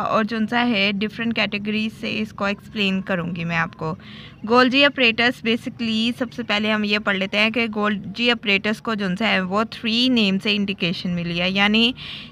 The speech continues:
तीन नामों से जो सा है वो Golgi apparatus को, अ, explain किया जाता है।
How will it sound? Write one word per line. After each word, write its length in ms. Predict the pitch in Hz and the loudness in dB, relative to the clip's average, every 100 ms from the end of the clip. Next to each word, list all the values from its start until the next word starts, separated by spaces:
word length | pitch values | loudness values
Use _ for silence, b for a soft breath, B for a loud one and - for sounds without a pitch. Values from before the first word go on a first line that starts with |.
| - | -2
तीन 280 | 285 285 302 | 6 8 8
नामों 360 | 285 254 226 226 | 8 8 8 6
से 200 | 262 220 | 4 2
जो 200 | 220 202 | 2 2
सा 120 | 226 | 4
है 280 | 214 208 202 | 6 6 4
वो 240 | 220 214 | 2 -2
Golgi 440 | 208 202 196 208 214 | 0 2 2 0 2
apparatus 420 | 190 185 196 - | 0 2 0 -2
को, 340 | - 220 196 226 | -2 2 4 2
अ, 840 | 247 - 202 202 202 202 214 - 220 | 2 2 6 6 6 4 2 2 -2
explain 460 | - - 196 190 | -2 -2 0 2
किया 220 | 185 175 | 0 0
जाता 320 | 165 160 156 180 | 2 0 0 2
है। 240 | 196 | 2